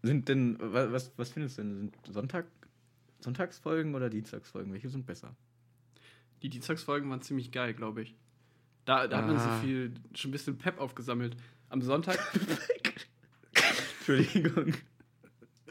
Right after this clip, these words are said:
Speaker 2: Ja, also, so, man, man ist in Schwung gekommen in die Woche.
Speaker 1: Ja.
Speaker 2: Am Sonntag, ich hab hier meinen Tee in der Hand. Obwohl ich gemerkt habe, ähm, es kommt auch ein bisschen drauf an, wie man sich anzieht, wenn man den Podcast aufnimmt.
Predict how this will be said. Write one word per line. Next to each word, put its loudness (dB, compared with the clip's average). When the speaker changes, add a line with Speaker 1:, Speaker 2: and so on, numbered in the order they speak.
Speaker 2:
Ja, 2
also, 4
so, 2
man, 0
man 2
ist -4
in 0
Schwung 2
gekommen 0
in -2
die -4
Woche. -6
Speaker 1:
Ja. -6
Speaker 2:
Am -4
Sonntag, -2
ich -4
hab 0
hier 0
meinen 2
Tee 2
in 4
der 2
Hand. -2
Obwohl 4
ich 2
gemerkt 6
habe, 0
ähm, 6
es -4
kommt 2
auch 0
ein 6
bisschen 6
drauf 4
an, 4
wie 0
man 2
sich -2
anzieht, -2
wenn 0
man 0
den -4
Podcast -6
aufnimmt. -4